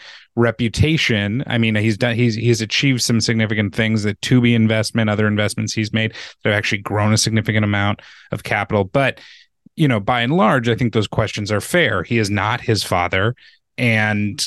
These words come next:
i-, is the company safe in his hands? And if you're trying to preserve the company the way that Rupert and Lachlan want to preserve it, you need to sort of create the narrative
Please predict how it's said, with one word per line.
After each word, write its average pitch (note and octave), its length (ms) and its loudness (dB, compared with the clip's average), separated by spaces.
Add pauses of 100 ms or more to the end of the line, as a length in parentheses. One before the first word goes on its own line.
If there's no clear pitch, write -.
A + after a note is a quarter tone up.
(120)
i-, - 20 -6
is A#2 460 -4
the A2+ 80 0
company G#2 340 -2
safe G2+ 300 -2
in G#2 60 -2
his G2+ 160 -2
hands? D3+ 420 0
And G#2 80 0
if G2 100 -4
you're A2+ 100 0
trying B2 280 -2
to A2+ 80 -4
preserve A2+ 640 0
the A2 100 0
company F#2 680 -2 (440)
the A2+ 200 0
way G2+ 180 2
that G2 140 -2
Rupert G2 320 0
and F#2 100 -2
Lachlan F#2 360 0
want F2 160 -4
to E2+ 60 -10
preserve F2+ 420 -4
it, F#2 240 -6 (320)
you A2 260 0
need A2 500 4 (100)
to G2+ 680 0 (220)
sort G#2 240 -2
of - 180 -12
create A#2+ 540 0
the A2+ 100 0
narrative F#2 800 0